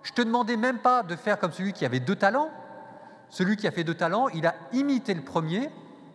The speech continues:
Je t'a-, toi, tu avais un talent, la seule chose que je te demandais, c'était de le mettre dans une institution, à la banque. »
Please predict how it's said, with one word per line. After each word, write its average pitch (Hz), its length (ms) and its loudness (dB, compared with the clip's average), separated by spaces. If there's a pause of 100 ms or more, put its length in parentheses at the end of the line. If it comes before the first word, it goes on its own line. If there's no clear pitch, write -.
(600)
Je - 80 -20
t'a-, 185 160 0
toi, - 240 0
tu 233 120 -4
avais 147 120 2
un 160 100 2
talent, 175 260 0
la 170 140 0
seule 220 160 -2
chose 220 220 -4
que 165 100 -4
je - 40 -8
te 175 80 -4
demandais, 156 280 -2
c'était 143 240 -4
de 127 60 -4
le 131 80 0
mettre 180 220 -2
dans 165 100 0
une 139 180 -2
institution, 165 640 -6 (480)
à 127 80 0
la 127 100 4
banque. » 123 400 -2